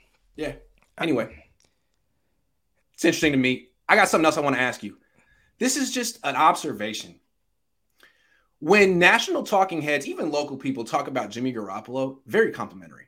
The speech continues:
They'll be like, "Hey, he's not perfect, but he's great at this and great at that, and he's the best leader, and he's so handsome, and he's a great guy."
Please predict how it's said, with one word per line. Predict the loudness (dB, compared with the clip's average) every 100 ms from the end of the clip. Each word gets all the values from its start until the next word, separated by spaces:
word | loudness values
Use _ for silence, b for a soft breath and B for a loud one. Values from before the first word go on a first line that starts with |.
| 0
They'll | 2
be | 4
like, | 4 2 B B
"Hey, | 0 2
he's | 2 4
not | 4 4
perfect, | 0 -2 -4 -6 -12 _ _ _ _ -2
but | -2
he's | -2 -2 -4 -6
great | -8 2 4 4
at | 2 0
this | 0 0 -6
and | -12 -4
great | -2 0
at | -2
that, | 0 2 0
and | -2
he's | -12 -12
the |
best | -6 -2 -2 -2
leader, | -4 -4 -4
and | -6
he's | -8 -8
so | -2 0 0
handsome, | -2 -2 0 -4 -2
and | -4
he's | -6 -14
a | -4
great | -4 -2 2
guy." | 6 6 4